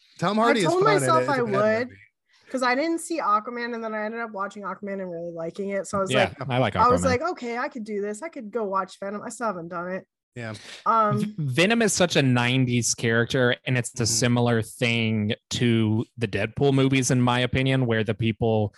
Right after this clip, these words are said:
Speaker 3: who w-, were fans of the character were fans of it in the nineties, and they're adapting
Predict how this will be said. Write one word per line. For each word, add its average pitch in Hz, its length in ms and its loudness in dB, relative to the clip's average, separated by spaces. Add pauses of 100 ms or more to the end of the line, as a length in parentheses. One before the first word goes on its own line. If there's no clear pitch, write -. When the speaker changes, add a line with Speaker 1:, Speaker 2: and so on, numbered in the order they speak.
(320)
Speaker 3:
who 135 160 4
w-, 113 260 0
were 113 260 0
fans 113 540 0
of 104 80 2
the 107 100 0
character 110 380 0
were 104 160 0
fans 104 380 -2
of 104 80 -4
it 104 100 -2
in 107 100 0
the 101 80 0
nineties, 107 600 -2
and 110 100 0
they're 104 140 2
adapting 101 640 -2